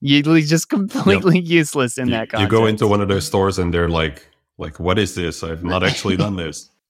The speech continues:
Speaker 1: Yeah. You're the first <laughs> person to ever cross the network to, to actually meet us and do this payment. Um, uh, so I've,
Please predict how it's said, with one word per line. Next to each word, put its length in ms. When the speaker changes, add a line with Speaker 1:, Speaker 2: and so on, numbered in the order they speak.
Speaker 1:
Yeah. 180
You're 220
the 80
first 760
<laughs> 40
person 760
to 220
ever 360
cross 600
the 160
network 560
to, 320
to 180
actually 460
meet 240
us 320
and 160
do 160
this 180
payment. 400
Um, 400
uh, 260
so 180
I've, 280